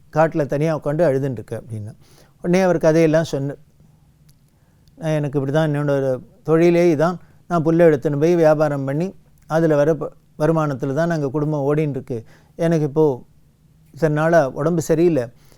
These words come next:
அதனால முடியல, அதனால நான் இன்னைக்கு வேற வழி இல்லாத இன்னைக்கு வந்தேன். ஏதோ முடியில்லாத இத்தனையும் பண்ணியாச்சு, ஆனா தூக்கி தலையில வச்சுன்னு என்னால போய் விற்கிறதுக்கு முடியல,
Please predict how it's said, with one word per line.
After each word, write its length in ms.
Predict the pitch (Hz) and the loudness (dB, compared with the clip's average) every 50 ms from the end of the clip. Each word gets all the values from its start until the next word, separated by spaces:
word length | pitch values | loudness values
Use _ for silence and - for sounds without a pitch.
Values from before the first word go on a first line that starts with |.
| _ _ | _ _
அதனால 380 | - 143 143 160 190 185 160 156 | -8 -4 -2 -2 0 0 2 2
முடியல, 260 | 165 175 170 147 143 | 4 4 4 2 2
அதனால 460 | 160 175 165 143 139 147 160 160 156 | 0 0 0 -2 -2 -2 -2 -2 -2
நான் 140 | 147 139 135 | -2 -4 -6
இன்னைக்கு 300 | 135 131 - 143 127 139 | -8 -8 -10 -8 -4 -2
வேற 180 | 135 135 135 | -2 0 0
வழி 220 | 127 135 151 180 202 | 0 0 2 2 2
இல்லாத 300 | 185 170 160 151 156 185 | 2 2 2 0 0 0
இன்னைக்கு 240 | 185 175 156 131 135 | -2 -4 -4 -4 -4
வந்தேன். 320 | 135 139 127 156 175 170 - - _ - - _ _ - | -4 -4 -4 -4 -4 -6 -8 -20 _ -20 -20 _ _ -8
ஏதோ 280 | 135 127 123 165 185 | -2 0 2 2 2
முடியில்லாத 720 | 180 151 139 143 165 170 185 175 170 165 160 165 165 220 220 | 0 0 0 2 4 4 4 6 6 4 4 4 4 2 2
இத்தனையும் 440 | 208 - - - 156 160 190 202 170 | 0 -2 -2 -2 0 0 0 0 0
பண்ணியாச்சு, 600 | 151 143 160 196 214 196 170 123 - - 202 208 - - _ _ _ _ _ _ _ _ | -2 0 0 0 0 0 0 -2 -4 -4 -6 -6 -6 -10 _ _ _ _ _ _ _ _
ஆனா 220 | - 131 143 170 180 | -10 -8 -6 -4 -4
தூக்கி 300 | 143 - 180 180 185 190 | -2 0 0 0 0 0
தலையில 440 | - 151 139 156 175 185 185 165 | 0 0 2 2 2 2 2 0
வச்சுன்னு 200 | 147 - - 180 | -2 -2 -4 -4
என்னால 340 | 190 190 165 151 143 147 160 | -4 -4 -4 -4 -2 -2 -2
போய் 200 | 151 160 165 160 | -2 -2 -2 -2
விற்கிறதுக்கு 440 | 143 131 - 165 147 139 160 143 131 127 127 | -2 -4 -4 -4 -4 -4 -6 -8 -6 -6 -4
முடியல, 400 | 135 135 135 123 120 127 131 | -4 -4 -4 -2 -4 -4 -4